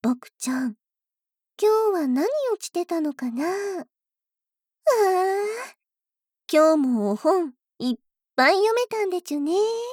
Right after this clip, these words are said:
すごーい。将来は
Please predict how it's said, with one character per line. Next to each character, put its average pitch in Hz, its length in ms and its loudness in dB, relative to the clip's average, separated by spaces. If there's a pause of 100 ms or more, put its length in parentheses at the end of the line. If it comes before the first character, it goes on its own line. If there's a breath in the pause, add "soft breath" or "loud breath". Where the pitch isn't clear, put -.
(520)
す - 160 -6
ご 381 320 2
ー 349 380 0
い。 - 20 0 (1300)
将 302 360 2
来 277 260 -2
は 190 320 -10